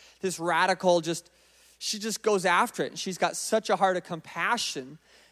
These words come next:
that, that she's all over this stuff. She's trying to understand all these people groups, and she's super smart, so she's, like,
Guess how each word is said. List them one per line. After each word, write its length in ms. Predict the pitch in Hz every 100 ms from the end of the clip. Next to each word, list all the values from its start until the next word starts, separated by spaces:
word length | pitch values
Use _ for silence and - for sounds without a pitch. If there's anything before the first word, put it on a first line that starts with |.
| -
that, 380 | 185 175 - 185
that 220 | 175 175
she's 360 | - - 226 233
all 260 | 240 254
over 240 | 247 349 381
this 180 | 196 -
stuff. 460 | - 269 - _ _ _ _ _ _ _
She's 240 | - 247 247
trying 320 | - 262 269
to 80 | 247
understand 640 | 247 240 - 254 254 233
all 180 | 214 247
these 180 | 240 -
people 340 | 240 262 247
groups, 300 | 180 202 -
and 100 | 185
she's 160 | 233 208
super 320 | - 269 -
smart, 400 | - 269 254 240
so 160 | 233 214
she's, 260 | 240 214
like, 240 | 208 190